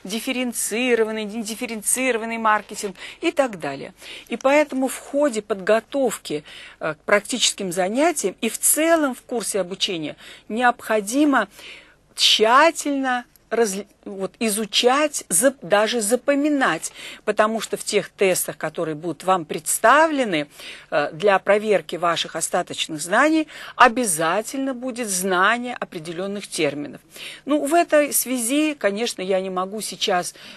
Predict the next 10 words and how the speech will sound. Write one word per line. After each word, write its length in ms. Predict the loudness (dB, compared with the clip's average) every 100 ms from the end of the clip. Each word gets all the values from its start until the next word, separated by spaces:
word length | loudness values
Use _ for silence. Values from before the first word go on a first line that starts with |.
| -14
все 280 | -6 -2 -2
термины 600 | 0 4 4 4 -4 -4
вам 280 | 0 0 -2
называть, 460 | -6 -2 4 4 2 -14 -20 -8
но, 340 | 2 2 2
э, 360 | 0 0 0 -2
хочу, 520 | 0 -2 0 -2 -2 -6 -20 -6
э, 380 | -2 0 0 -4
назвать 540 | -2 0 4 4 4
некоторые, 640 | 4 4 4 2 0 -2